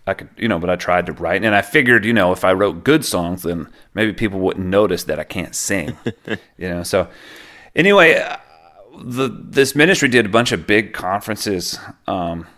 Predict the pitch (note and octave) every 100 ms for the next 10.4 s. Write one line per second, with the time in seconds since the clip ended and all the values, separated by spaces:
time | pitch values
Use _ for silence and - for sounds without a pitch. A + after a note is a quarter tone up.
0 | _ _ _ _ _ _ _ _ _ -
1 | G2+ F#2+ F#2 F2+ - F2+ G#2 B2+ C#3+ B2
2 | B2 A#2+ B2 A2+ - - A2 G#2+ G2+ F#2+
3 | F2 E2+ F2 F2+ F#2 E2 F2 - _ _
4 | _ - D3+ G3+ F#3 F3+ E3+ F3 - B2+
5 | C#3+ D3+ - C#3+ C3+ C3+ B2+ - A2+ G2
6 | - B2 C3+ C#3 G#2+ F2 - F#2 G#2+ C#3
7 | C#3 D#3+ C#3+ C#3+ B2 A#2 A2 A#2 A2+ A2
8 | A2 G#2 G#2+ A#2 - - G2+ F#2+ - B2
9 | A2+ G2+ G2 G2+ F#2+ F#2+ D#2+ - - G#2
10 | G#2 F#2 E2+